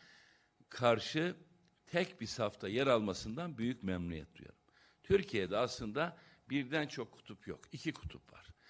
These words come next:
Demokrasiye karşı olan, demokrasiyi travmaya benzeten, demokrasiyi bir araç görenler var,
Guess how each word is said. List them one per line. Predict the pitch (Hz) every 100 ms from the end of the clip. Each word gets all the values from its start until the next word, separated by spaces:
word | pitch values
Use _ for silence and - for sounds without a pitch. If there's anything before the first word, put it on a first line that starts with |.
| - - -
Demokrasiye | 151 151 120 - 90 - - -
karşı | - 110 135 - 175
olan, | 160 151 160 - -
demokrasiyi | 131 156 147 120 113 113 92
travmaya | - 117 123 131 135 151
benzeten, | 107 98 82 73 85 85
demokrasiyi | 95 139 135 117 - 98 87
bir | 87 -
araç | 87 120 185 -
görenler | - 135 135 127 123
var, | 117 160 202